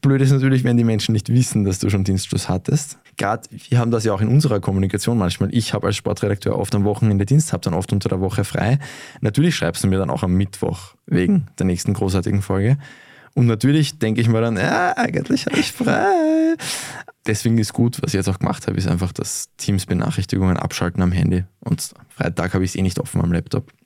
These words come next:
Aber es geht eben darum, Kommunikation, dass die Menschen wissen, wann du arbeitest und wann nicht. Aber es geht eben auch stark um die Chefinnen, um die Chefs. Wenn die klar kommunizieren,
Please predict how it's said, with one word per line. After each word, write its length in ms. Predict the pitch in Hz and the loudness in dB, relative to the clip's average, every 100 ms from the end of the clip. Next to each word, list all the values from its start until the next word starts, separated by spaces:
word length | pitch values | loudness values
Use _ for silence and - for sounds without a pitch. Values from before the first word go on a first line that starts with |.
| - | -8
Aber 420 | - 98 104 - | -4 -2 -2 -2
es 160 | 131 - | -6 -2
geht 180 | 120 - | 0 2
eben 160 | 131 | 2
darum, 460 | - - 107 - - | 2 0 0 -2 -4
Kommunikation, 720 | - 120 127 139 - 127 120 | 0 2 2 0 0 0 0
dass 120 | - | 0
die 80 | 107 | 0
Menschen 380 | 104 110 110 107 | 0 2 0 2
wissen, 420 | 127 - 135 131 - | 0 0 2 0 0
wann 220 | 95 101 | -2 0
du 240 | 113 113 - _ _ | 2 0 -2 _ _
arbeitest 520 | - 90 95 113 - - | -4 -2 0 -2 -4 -2
und 140 | 110 | -2
wann 220 | 92 117 | 2 4
nicht. 320 | 131 - - - _ - - - - | 4 2 -6 -20 _ -20 -20 -20 -10
Aber 200 | - 98 | -4 -2
es 120 | 127 - | -2 -4
geht 160 | - | -4
eben 180 | - 107 | 0 0
auch 140 | 110 | 0
stark 440 | - - - 104 - | -2 -4 -2 -2 -2
um 260 | - 98 95 | 0 0 0
die 340 | 92 90 90 - | 0 0 -2 -6
Chefinnen, 520 | - - - 101 98 92 | -8 -4 -2 0 0 0
um 140 | 95 | 0
die 80 | 87 | 0
Chefs. 420 | - - - - | -2 -4 -6 -4
Wenn 200 | 95 98 - | -2 -2 0
die 200 | 139 165 | 2 2
klar 300 | 175 - 104 | 0 -4 -4
kommunizieren, 800 | - 110 104 98 - 92 87 165 | -2 0 0 0 -2 -2 0 -2